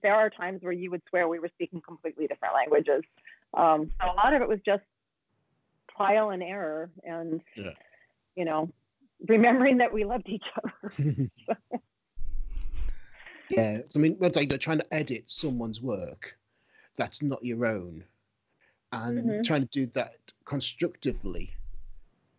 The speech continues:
Speaker 2: and then have them trying to ensure that they are taking the, that advice constructively and not see it as kind of a personal attack. It's a, you kind of have to step away from your work, don't you?
Speaker 1: Yeah,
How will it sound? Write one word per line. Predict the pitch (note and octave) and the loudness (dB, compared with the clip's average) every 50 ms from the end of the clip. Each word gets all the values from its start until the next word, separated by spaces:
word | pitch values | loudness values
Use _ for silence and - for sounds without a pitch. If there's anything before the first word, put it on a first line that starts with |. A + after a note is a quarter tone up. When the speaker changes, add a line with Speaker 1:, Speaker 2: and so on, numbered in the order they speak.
| _ _ _ - | _ _ _ -4
Speaker 2:
and | B2 A#2+ A2+ A2+ A2+ A2+ A#2 A#2 | -2 0 0 0 0 0 0 0
then | C3 C3 C3 B2+ | 0 0 0 0
have | A2+ C3 C#3 A#2+ A2+ | 0 0 -2 0 0
them | C#3+ C3+ B2 B2+ | 0 0 0 -2
trying | - - B2 A2+ | -4 -4 -4 -4
to | A#2 A2 - | -4 -4 -4
ensure | B2 A#2+ - - - D#3 B2+ A2 | -4 -4 -2 0 0 0 0 0
that | F#2 A2+ G#2 - | -2 -4 -6 -6
they | - B2 C3+ B2+ | -4 -2 0 0
are | A#2+ | 0
taking | C3 - - C3+ B2+ A#2 - A#2 G#2+ G#2 | -2 -4 -2 -2 -2 -2 -2 -6 -6 -4
the, | - A2 A2 G#2+ G#2 G#2 - | -4 -2 0 0 0 -2 -2
that | A2+ G2 G2 - - - _ _ _ _ _ _ _ - _ - _ - | -2 -4 -4 -4 -10 -20 _ _ _ _ _ _ _ -20 _ -18 _ -8
advice | A2+ A2+ G#2+ G#2 A2 D3 A#2+ G#2+ - | -8 -6 -4 0 0 0 2 0 -2
constructively | - B2+ A#2 - - D3 A#2+ - - A2+ F#2+ G2 G2 | -4 -6 -6 -4 -4 -4 -4 -4 -6 -8 -6 -4 -6
and | G2+ A#2+ | -4 -4
not | A2+ G#2+ - - | -6 -6 -6 -4
see | - A#2 G#2 | -4 -4 -4
it | F#2+ - | -4 -4
as | G2+ G#2+ G#2+ | -6 -6 -6
kind | - A2+ A2 G#2+ | -8 -6 -6 -4
of | G2 | -4
a | G#2+ | -4
personal | G#2 - - A#2 A2 - - G#2 F#2+ F#2+ G#2 G#2+ G2 - _ _ _ - - | -4 -2 -4 -2 -2 -2 -4 -4 -4 -4 -4 -6 -6 -8 _ _ _ -14 -14
attack. | A2 - - B2+ F2 - - - | -12 -10 -8 -8 -8 -8 -10 -10
It's | A2 - C3 | -6 -6 -6
a, | A#2 - - - - | -6 -6 -12 -12 -4
you | - D#3+ E3+ F3+ F3 | 2 4 4 4 4
kind | F3 G#3 G#3 | 4 4 2
of | F#3+ | 2
have | - - | 2 0
to | D#3 | -2
step | - - E3 - | 0 0 0 0
away | C3 C#3 D3+ | 0 0 -2
from | D3 - G#2+ | -2 -2 -6
your | G#2+ | -4
work, | A2+ F#3 - | -6 -6 -6
don't | C3+ B2 - | -8 -12 -10
you? | C2 C2+ C#2+ _ _ _ _ _ _ _ _ _ _ _ _ _ _ _ _ _ _ _ _ _ _ _ - | -12 -16 -20 _ _ _ _ _ _ _ _ _ _ _ _ _ _ _ _ _ _ _ _ _ _ _ 2
Speaker 1:
Yeah, | - D#4 F4+ C#4 | 4 4 4 4